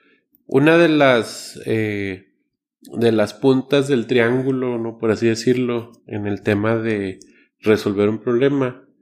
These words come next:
es entender a los demás, ¿no? Es este, es estar en contacto, ¿no? Con nuestra parte antropológica, ¿no? Con nuestra parte de vivir en sociedad y entender la sociedad, ¿no?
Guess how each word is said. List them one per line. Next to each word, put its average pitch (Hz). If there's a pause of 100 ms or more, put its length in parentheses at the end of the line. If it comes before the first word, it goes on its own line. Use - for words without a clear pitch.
(260)
es 113
entender 104
a 101
los 104
demás, 120
¿no? - (260)
Es 107
este, 113 (440)
es 110
estar 123
en 139
contacto, 131 (240)
¿no? 117 (260)
Con 113 (460)
nuestra 113
parte 107
antropológica, 117
¿no? 120
Con 110
nuestra 101
parte 113 (460)
de 123
vivir 117
en 131
sociedad 143
y 165
entender 113
la 113
sociedad, 104
¿no? 110